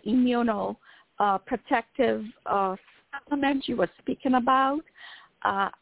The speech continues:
I'm not sure if you mentioned it before, but I think something called, um, uh, proteolytic en-, enzymes.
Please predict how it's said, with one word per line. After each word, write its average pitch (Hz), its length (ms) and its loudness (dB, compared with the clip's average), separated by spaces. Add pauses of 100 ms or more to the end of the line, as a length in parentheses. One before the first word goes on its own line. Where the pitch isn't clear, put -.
(160)
I'm 240 200 2
not 233 160 -2 (100)
sure - 180 -4
if - 260 -4
you 214 640 0
mentioned 233 480 0
it 214 160 -4
before, 247 420 0
but 208 280 -2 (440)
I 202 240 -4
think 254 220 2 (100)
something 233 460 0
called, 220 440 0 (240)
um, 214 240 2 (360)
uh, 185 320 -6 (140)
proteolytic 226 880 -2 (100)
en-, 226 300 0 (160)
enzymes. 285 640 0